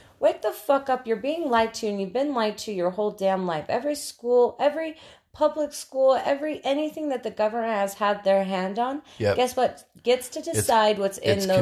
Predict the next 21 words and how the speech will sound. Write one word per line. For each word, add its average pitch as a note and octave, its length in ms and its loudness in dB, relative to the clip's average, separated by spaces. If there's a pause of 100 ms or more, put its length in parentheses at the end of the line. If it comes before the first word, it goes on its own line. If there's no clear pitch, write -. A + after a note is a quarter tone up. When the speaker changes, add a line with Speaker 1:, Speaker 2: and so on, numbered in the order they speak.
Speaker 2:
conditioning. G#2+ 540 2
Speaker 1:
books. F2+ 100 -6
Speaker 2:
It's F#2 100 -10
called G2+ 140 0
Speaker 1:
Gets C4+ 140 4
Speaker 2:
conditioning. - 400 0
Speaker 1:
to C#4 40 -4
decide A3 480 2 (240)
what A#3 300 2
the G#3+ 140 -2
lessons F3 560 -2
are, C#3+ 200 -2
what D#3+ 220 0
the A3+ 260 2 (360)
curriculum E3 800 -4
looks - 500 0
like. - 460 -6 (260)
And G3+ 240 -2
that's B3 380 -2
where F#3 440 2
this F3 460 -4